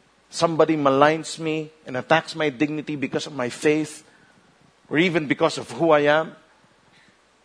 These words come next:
Does it really stress me out? Or I could say, here, one more. You missed this. Matthew six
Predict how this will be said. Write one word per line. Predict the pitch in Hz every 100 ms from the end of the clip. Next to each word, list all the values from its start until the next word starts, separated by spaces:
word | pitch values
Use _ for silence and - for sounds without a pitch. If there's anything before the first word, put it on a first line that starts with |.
| _ _ _ _ _ _ -
Does | -
it | 123 127
really | 143 139
stress | 117 - 135 127
me | 127 120
out? | 139 160 - _ _ _ _ _ _ _ _
Or | - 117
I | 127
could | 139 -
say, | - 127 117 110 110 _ _ _ _ _ _ _ _ _ _ _ _ _ _ _ _ _ _ _ -
here, | 127 110
one | 104 113
more. | 117 117 107 _ _ _ _ _ _ _
You | 117
missed | 113 127 -
this. | 113 - - _ _ _ _ _ _ _ _ _ -
Matthew | 143 143 -
six | 127 - 160 - - -